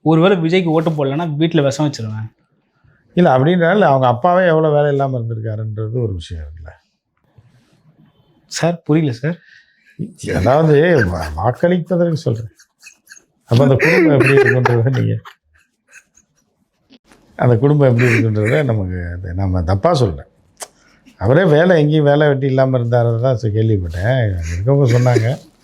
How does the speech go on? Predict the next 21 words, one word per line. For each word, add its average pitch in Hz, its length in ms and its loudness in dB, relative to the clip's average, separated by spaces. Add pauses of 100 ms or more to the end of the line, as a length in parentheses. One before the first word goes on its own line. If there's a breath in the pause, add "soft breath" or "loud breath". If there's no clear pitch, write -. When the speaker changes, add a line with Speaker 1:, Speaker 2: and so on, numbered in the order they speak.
(480)
Speaker 2:
So, 185 180 0
அப்படி 151 180 4
அவங்க 139 180 2
அப்பா 143 300 0
இருக்கும்போது 135 460 -2 (380)
அந்த 131 300 0 (160)
பெ-, 120 440 -2 (220)
பெண் 123 180 0
வந்து 120 280 2
விஷம் 117 280 2
வைக்கிறதுல 107 520 2
என்ன 101 160 0
இருக்கு? 95 240 -6 (1080 soft breath)
இதே 139 240 4
முன்னாடியே 156 560 4
செஞ்சிருந்துச்சுன்னா, 135 760 2
அவ 113 300 0 (360)
எத்தனாவது 139 600 0
பிள்ளைன்னு 127 320 0
தெரியல. 92 280 -10 (880)
ஆரம்பத்திலே 165 840 2